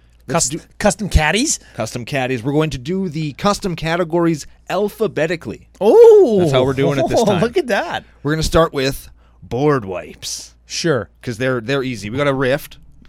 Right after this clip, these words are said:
Speaker 1: That's
Speaker 2: Rift.
Speaker 1: been
Speaker 2: Bounce
Speaker 1: pr-
Speaker 2: all your opponent's shit for seven. One of the best cards in the format.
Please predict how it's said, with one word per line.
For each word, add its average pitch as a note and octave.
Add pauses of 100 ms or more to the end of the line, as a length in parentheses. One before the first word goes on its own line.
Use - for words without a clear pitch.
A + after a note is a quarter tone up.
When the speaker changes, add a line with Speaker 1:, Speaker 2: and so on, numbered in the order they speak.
Speaker 1:
That's C3
Speaker 2:
Rift. C3
Speaker 1:
been D#3+
Speaker 2:
Bounce C#3+
Speaker 1:
pr- -
Speaker 2:
all D3+
your D3
opponent's C3+
shit -
for B2+
seven. C3
One C3
of C3
the B2+
best B2+
cards A#2+
in A2
the A2
format. G3